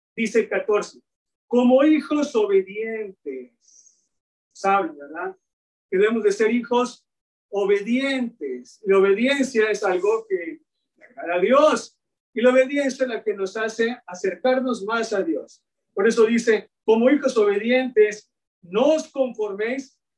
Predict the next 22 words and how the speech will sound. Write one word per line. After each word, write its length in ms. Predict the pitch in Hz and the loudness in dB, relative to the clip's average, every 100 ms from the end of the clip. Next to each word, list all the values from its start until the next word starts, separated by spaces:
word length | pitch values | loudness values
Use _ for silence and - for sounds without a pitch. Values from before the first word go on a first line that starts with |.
| - | -6
a 140 | 220 | -2
los 240 | 233 226 196 | 2 2 2
deseos". 1080 | 202 196 254 302 294 220 220 214 - _ _ _ | -4 -4 -4 -2 0 0 0 -2 -8 _ _ _
Nuevamente 640 | 202 196 202 240 240 202 | -10 -10 -10 -10 -4 -2
nos 140 | 190 | -2
hace 180 | 208 233 | -4 -4
recordar, 760 | 208 196 190 170 180 196 190 - _ _ _ _ _ | -4 -6 -6 -6 -2 -2 -2 -8 _ _ _ _ _
"No 140 | 208 277 | -4 0
nos 200 | 302 277 | 0 0
conformemos", 800 | 233 202 196 190 190 247 262 262 | -4 -4 -4 -4 -2 -4 -4 -4
dice, 440 | 226 - 269 294 _ _ _ | -8 -6 -6 -6 _ _ _
"con, 300 | - 233 233 | 0 0 0
a 80 | 208 | 0
los 160 | 214 196 | 0 2
deseos 540 | 196 190 226 247 - | 0 0 0 0 -4
que 160 | - 202 | -4 -4
antes 560 | 226 269 277 269 254 - | -2 -4 -4 -6 -6 -4
teníais 960 | 202 196 254 294 233 233 247 240 - _ _ _ - | -4 -4 -2 0 0 0 -2 -6 -14 _ _ _ -2
estando 880 | 220 220 - 254 269 226 233 247 - | 0 0 -4 -4 -2 -2 -4 -6 -14
en 220 | 190 175 | -14 -10
vuestra 680 | 175 214 208 202 208 208 - _ _ - | -4 -2 -2 -4 -2 -4 -8 _ _ -10
ignorancia". 1000 | 190 180 170 165 165 151 135 - 127 110 | -10 -10 -12 -6 -6 -6 -8 -14 -20 -20